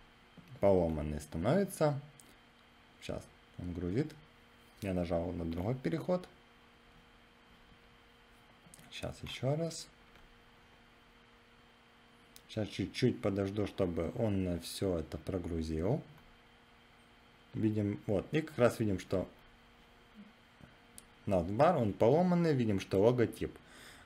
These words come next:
налазит на кнопку меню. Если мы кликнем, то менюшка открылась. Кликнем, меню как бы прокрутки нету. Или щас закрою, все-таки есть прокрутка, мне показалось.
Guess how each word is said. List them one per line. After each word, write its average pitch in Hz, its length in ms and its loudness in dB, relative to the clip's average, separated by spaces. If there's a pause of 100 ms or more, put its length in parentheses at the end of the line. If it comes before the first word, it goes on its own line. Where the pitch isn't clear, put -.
налазит 92 880 4
на 82 460 0
кнопку - 260 -2
меню. 131 480 0 (160)
Если 90 300 -6
мы 90 100 -2
кликнем, 151 500 0 (140)
то 110 400 4
менюшка 101 800 0
открылась. 95 720 -4 (880)
Кликнем, 95 480 -2 (320)
меню 113 260 4
как 92 200 -2
бы 90 160 -2 (1500)
прокрутки - 600 -2
нету. 98 640 2 (180)
Или 95 200 -2
щас 87 260 -2
закрою, 90 460 -2 (140)
все-таки 85 320 -6
есть 82 120 -4
прокрутка, 156 480 -4
мне 113 160 2
показалось. 104 580 -2